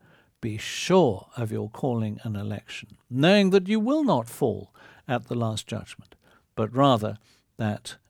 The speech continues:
an entrance into the eternal kingdom of our Lord and Saviour Jesus Christ awaits you. That's why this is such an important topic. That's why Peter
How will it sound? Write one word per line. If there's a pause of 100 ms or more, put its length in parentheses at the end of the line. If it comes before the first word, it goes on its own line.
(120)
an
entrance
into
the
eternal
kingdom
of
our
Lord
and
Saviour
Jesus
Christ (320)
awaits
you. (800)
That's
why
this
is
such (340)
an
important
topic.
That's
why
Peter